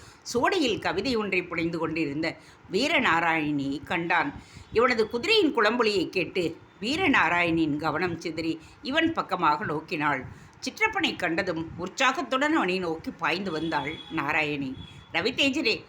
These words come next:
சென்ற காரியம் வெற்றிகரமாக முடிந்ததா? சீர்மல்கும் முனைப்பாடி நூலுக்கு வாக்தேவியின் ஆசி கிடைத்து விட்டதா?"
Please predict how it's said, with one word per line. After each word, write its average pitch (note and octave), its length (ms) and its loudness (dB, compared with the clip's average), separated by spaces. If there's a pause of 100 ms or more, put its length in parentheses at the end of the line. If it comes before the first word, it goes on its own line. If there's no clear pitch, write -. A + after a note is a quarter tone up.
(140)
சென்ற A#3+ 320 -2
காரியம் B3 360 4
வெற்றிகரமாக F#3 640 0
முடிந்ததா? G#3+ 520 0 (320)
சீர்மல்கும் F4 600 2
முனைப்பாடி G3 480 2
நூலுக்கு F#3 460 2 (200)
வாக்தேவியின் G3+ 720 2 (100)
ஆசி F3+ 320 0
கிடைத்து E3+ 340 -4
விட்டதா?" A3+ 380 0